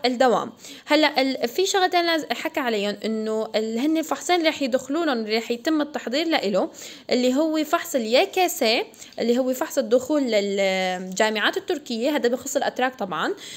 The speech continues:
والطلاب طبعا السوريين اللي عم يداوموا في الجامع-، في المدارس التركية، وفحص ال يا كي سي اللي هو فحص انتقال الطلاب من صف الثامن لصف التاسع للثانوي، واللي هو هذا بهم جميع الطلاب السوريين والأتراك.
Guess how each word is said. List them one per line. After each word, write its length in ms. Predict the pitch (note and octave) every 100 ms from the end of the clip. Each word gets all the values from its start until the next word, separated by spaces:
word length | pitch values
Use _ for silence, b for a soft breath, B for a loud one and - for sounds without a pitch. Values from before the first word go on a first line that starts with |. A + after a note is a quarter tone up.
| B B
والطلاب 480 | A#3 B3+ C4 C#4 C#4+
طبعا 240 | B3+ A3
السوريين 360 | A3 A#3 A3+ C4
اللي 100 | A3+
عم 120 | G#3
يداوموا 220 | A3+ A#3
في 80 | A#3
الجامع-، 420 | G3 G#3 G3+ G3 -
في 120 | -
المدارس 1120 | G3+ G3+ G3 F#3+ F#3+ F#3+ G3+ G#3+ C4+ D4+ -
التركية، 680 | G#3 G3+ G3 - F#3+ F#3 G4+ B B B B
وفحص 360 | - - G4+ -
ال 80 | E4+
يا 180 | F4 F4
كي 180 | E4+
سي 140 | E4+ E4
اللي 140 | D#4
هو 140 | D4 D4+
فحص 380 | F4 - F#4+
انتقال 540 | - C4+ D4 D4 D#4+ C4+
الطلاب 440 | B3+ C4+ C#4 C4+
من 120 | B3
صف 260 | F#4 F4+ -
الثامن 420 | D#4 D#4 D4 C#4+
لصف 340 | A#3+ A#3 - C#4
التاسع 460 | C#4 G#3+ G3+ A3+
للثانوي، 680 | A3+ A#3 - A#3+ F#3 A3+ - B B B
واللي 200 | B3+ C#4+
هو 40 | E4+
هذا 280 | E4 C#4+
بهم 300 | B3 C4+ F4
جميع 260 | D4 C#4+ D#4+
الطلاب 320 | D4 B3 G3
السوريين 420 | G#3+ F#4 F4 E4
والأتراك. 500 | F4 C#4+ F3+ - D#3